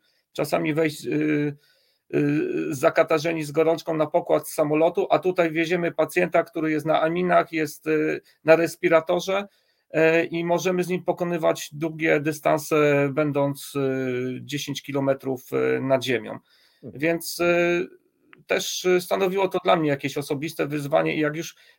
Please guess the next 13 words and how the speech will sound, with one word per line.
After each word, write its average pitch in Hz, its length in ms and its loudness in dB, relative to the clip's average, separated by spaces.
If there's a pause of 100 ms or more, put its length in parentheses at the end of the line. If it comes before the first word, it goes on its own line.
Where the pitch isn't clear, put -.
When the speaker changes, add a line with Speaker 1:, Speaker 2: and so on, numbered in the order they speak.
Speaker 1:
pojawiła 170 460 2
się 180 240 -2
ta 170 140 4
ekipa 180 540 2 (760)
po 220 100 2
pacjenta, 170 720 2 (800)
to 240 100 2
po 208 140 0
prostu 185 320 -2
poprosiłem 160 540 -2
o 147 80 -2
wizytówkę 139 800 0
i 131 420 -4